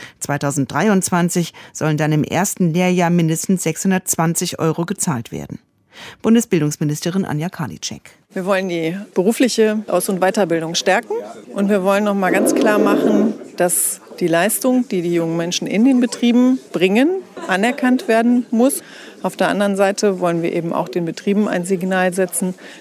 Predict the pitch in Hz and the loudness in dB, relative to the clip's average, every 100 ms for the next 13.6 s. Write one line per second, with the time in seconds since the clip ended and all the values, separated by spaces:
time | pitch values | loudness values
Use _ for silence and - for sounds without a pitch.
0 | - 175 175 - 170 165 160 175 - - | -6 -2 -2 0 2 4 2 -2 -10 -4
1 | 185 170 175 180 226 262 262 240 - 214 | -2 0 2 2 2 0 -2 -4 -2 0
2 | 233 233 233 233 247 285 - - 208 196 | 0 0 0 2 2 0 -6 -2 0 0
3 | 196 208 - 226 214 214 - 208 - 196 | 0 -2 2 0 2 -2 -4 -8 -2 0
4 | 202 202 - - - - 160 - 175 - | 2 0 -6 -16 -16 -6 -6 0 -2 0
5 | 226 208 247 247 - - 190 180 175 - | 0 4 6 4 0 -2 0 2 0 0
6 | 156 147 151 - 185 147 - - - - | -2 -2 -4 -4 -4 -4 -6 -10 -12 -16
7 | - - 143 131 127 123 - 185 170 175 | -16 -10 -8 -2 0 0 0 0 0 2
8 | 196 220 233 196 - 185 185 220 220 208 | 4 6 4 2 2 2 2 0 -2 -2
9 | 202 - 220 202 180 185 185 175 - - | -4 0 0 2 2 2 0 -2 -10 -10
10 | 214 - - 254 175 - 180 226 180 - | -8 -4 0 0 0 0 0 0 -2 -4
11 | 165 160 156 - - - 180 165 - 156 | -6 -2 -2 -2 -6 -2 -2 -2 -2 -4
12 | 147 175 165 208 - 165 180 180 - 170 | -4 -8 -6 -8 -4 -2 0 -2 -2 -2
13 | 110 175 - 165 170 | -2 -4 -2 0 0